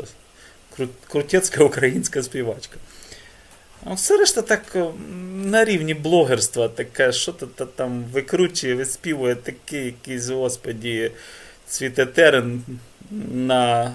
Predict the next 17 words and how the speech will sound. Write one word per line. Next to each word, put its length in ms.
бібоп, 540
на 220
бібоп-джазі 640
зроблено. 480
Ну, 260
с-, 200
смішно, 720
чесно 300
кажу. 160
Тому, 460
е, 280
не 120
набалакав 680
на 680
якийсь 320
дизлайк, 480
надіюся, 640